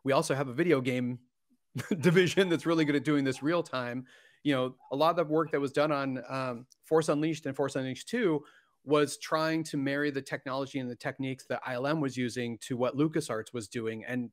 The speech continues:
to great effect. But it was, it was hard back then because there was a mismatch between the technology. Now those mismatches are,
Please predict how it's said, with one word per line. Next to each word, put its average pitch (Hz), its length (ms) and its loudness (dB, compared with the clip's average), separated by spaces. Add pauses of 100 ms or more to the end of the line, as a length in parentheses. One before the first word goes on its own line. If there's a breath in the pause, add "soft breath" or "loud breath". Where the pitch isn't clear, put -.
to 156 100 -2
great 175 180 2
effect. 180 320 2
But 165 120 2
it 147 100 0
was, 147 240 0 (320)
it 147 80 2
was 151 340 0
hard 165 640 2
back 131 220 -4
then 131 180 -2
because 127 580 -4 (540 soft breath)
there 135 180 6
was 143 180 4
a - 20 4
mismatch 131 540 -2
between 123 320 -8
the 113 60 -10
technology. 117 760 -8
Now 131 180 4
those 135 300 6
mismatches 123 580 -2
are, 107 200 -4